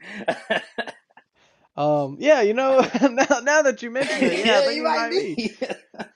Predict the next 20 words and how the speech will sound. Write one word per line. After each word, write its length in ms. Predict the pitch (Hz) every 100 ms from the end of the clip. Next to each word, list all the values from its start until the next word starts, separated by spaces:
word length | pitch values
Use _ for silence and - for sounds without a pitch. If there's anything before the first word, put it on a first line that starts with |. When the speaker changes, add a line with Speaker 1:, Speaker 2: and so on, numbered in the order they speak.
| - - _ - - _ - _
Speaker 2:
This 280 | 208 330 311
was 260 | 269 196
a 240 | - 151 151
really 600 | 139 139 165 190 180 160
good 320 | 151 147 139
match 680 | 139 135 135 - _ - - _ _ _ -
that 200 | 139 139
I 280 | 143 156 147
enjoyed, 800 | 139 123 127 143 151 151 151 139
and 240 | - 127
that's 200 | 127 -
saying 360 | - 151 151 143
something 420 | 151 - 147 139
because 260 | 127 139
I 100 | 127
can't 300 | 131 151 135
stand 380 | - - 135 135
the 60 | 127
Paul 360 | - 117 127 131
brothers. 680 | 135 143 143 139 139 -